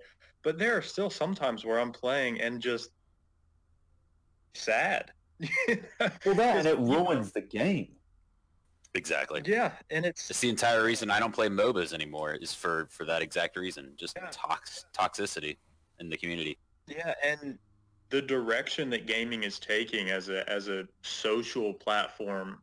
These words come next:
Speaker 1: you know, as much as just a, a, a basic entertainment one, is harder for parents to teach what their kids can play, because at this point,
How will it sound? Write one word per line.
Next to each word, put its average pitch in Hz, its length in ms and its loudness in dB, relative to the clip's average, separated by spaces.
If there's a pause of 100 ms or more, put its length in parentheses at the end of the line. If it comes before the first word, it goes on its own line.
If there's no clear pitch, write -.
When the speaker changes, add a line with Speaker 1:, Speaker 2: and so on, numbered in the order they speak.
Speaker 1:
you 123 140 0
know, 104 180 2
as 95 120 -2
much 101 280 -2
as 98 180 -8
just - 320 -2
a, 95 140 -2 (400)
a, 107 320 -4
a 107 400 -4 (880)
basic 107 480 0
entertainment 107 600 0
one, 98 380 0
is 104 460 -2 (1900)
harder 127 460 2 (420)
for 120 200 2
parents 110 580 -2
to 101 420 -2 (2000)
teach - 160 -12
what 113 160 4
their 101 120 2
kids 104 320 -2
can 101 180 -6
play, 120 300 2
because 113 520 -2 (880)
at 127 220 -2
this 131 180 0
point, 135 480 -4